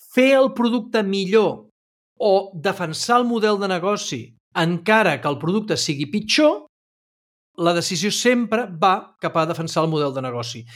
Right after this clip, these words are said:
I això afecta des dels directius fins a tots els desenvolupadors, perquè tota l'estructura d'incentius a dintre de la corporació està muntat a que l'empresa guanyi més diners. I llavors, quan algú diu, «No, ei, hauríem de fer això és perquè el producte sigui millor», «Millor,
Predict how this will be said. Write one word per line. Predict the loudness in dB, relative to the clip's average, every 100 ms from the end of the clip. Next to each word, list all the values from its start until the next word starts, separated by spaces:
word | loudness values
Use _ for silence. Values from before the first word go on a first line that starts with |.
| -8
I | -2
això | 2 2
afecta | 2 0 0
des | 2 0 2
dels | -2 -2
directius | -2 -2 2 4 4 2 -8 _ _ _
fins | 0 2 2
a |
tots | 2 2
els | 2
desenvolupadors, | 0 0 0 0 0 -2 -4
perquè | -4 0
tota | 2 4
l'estructura | 2 2 -2 2 2
d'incentius | 2 -2 -2 0 2
a |
dintre | 0 0
de | -4
la | -4
corporació | -4 0 0 2 2 0 -2 -10
està | -6 0 2
muntat | 2 2 0 0
a | 2 2 0 -8
que | -4 -2
l'empresa | -2 -4 0 0 2
guanyi | 2 2
més | 2 0
diners. | -2 -2 0
I | 2
llavors, | 2 0 -6 -4
quan | 0 2
algú | 2 2
diu, | 2
«No, | 4 2
ei, | 0 0
hauríem | 2 4 4 4
de | 2
fer | 2
això | 0 0
és |
perquè | 0 0
el | 2
producte | 2 4 2
sigui | 2 0
millor», | 0 -2 -2
«Millor, | -6 -2 -2 -4